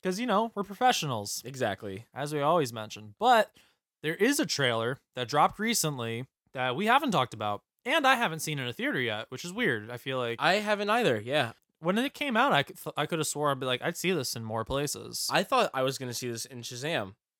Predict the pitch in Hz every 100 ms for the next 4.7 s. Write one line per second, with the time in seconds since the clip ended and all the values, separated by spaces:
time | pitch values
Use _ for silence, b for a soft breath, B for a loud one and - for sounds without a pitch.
0 | - 123 135 180 123 110 _ _ - 120
1 | 220 233 _ _ - 143 226 _ 127 131
2 | 247 262 120 - 214 175 190 - 165 -
3 | 170 220 214 185 165 - 139 156 131 120
4 | 113 113 117 110 110 107 107